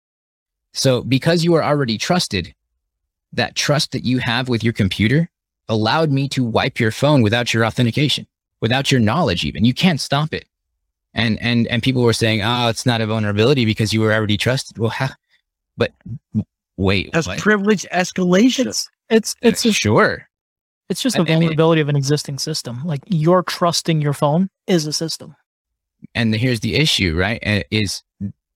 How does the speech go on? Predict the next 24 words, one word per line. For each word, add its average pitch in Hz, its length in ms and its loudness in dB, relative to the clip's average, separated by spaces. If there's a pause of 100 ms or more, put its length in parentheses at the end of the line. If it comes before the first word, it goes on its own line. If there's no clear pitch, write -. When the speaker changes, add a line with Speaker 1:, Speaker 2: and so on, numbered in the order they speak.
(200)
Speaker 1:
because 127 720 0 (500)
I 107 100 -2
could 113 200 -2
send 131 240 2
you 117 120 4
an 95 80 2
airdrop 110 540 0
without, 104 720 -2
um, 101 480 0 (260)
you 101 80 -2
know, 101 80 0
without 104 280 0
any 107 200 -4 (100)
prompt 117 480 0
of, 95 220 -2
"Do 110 100 2
you 107 80 6
want 107 160 4
to 95 60 0
accept - 440 -4
this?" - 340 -6 (840)
Right? 92 360 -2 (180)
I 127 40 0
mean, 113 260 2